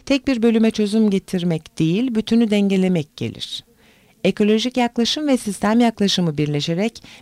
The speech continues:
bilgide senteze ve bütünleşmeye hız verdi. Bu arada üniversitelerde disiplinler arası bir düşünce sistemine gidilmesi çağrısının gittikçe arttığı görüldü.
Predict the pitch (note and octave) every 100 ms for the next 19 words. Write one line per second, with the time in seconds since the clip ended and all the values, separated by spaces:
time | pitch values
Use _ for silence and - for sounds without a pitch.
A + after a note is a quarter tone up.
0 | - F#3+ G#3 A3+ A3+ A#3 A3 G#3 G#3+ G#3+
1 | C4 A#3+ G3+ G#3+ G3+ F#3 - D#3+ D#3+ G3+
2 | _ - E3 A#2+ A#2 F#2+ A2 - - _
3 | _ _ _ - _ _ A3+ - _ _
4 | _ _ _ _ _ - D#4+ E4 A3+ G#3
5 | C#4+ G4 - - A3+ B3 B3 - A3+ A3
6 | A3 A#3 B3 G3+ G#3 G#3+ - A3+ A3 C4
7 | D4 C4+ A#3+ - A3 A3 F#3 - G#3 A3
8 | G#3+ G3+ A3 G3+ G3 F3+ F3+ F3+ F#3 -
9 | G3 G3 F3+ F3 - F3+ E3 E3+ - C#4+
10 | - - C#4 A#3+ A#3 A3+ G3 C3+ A#2 A2+
11 | -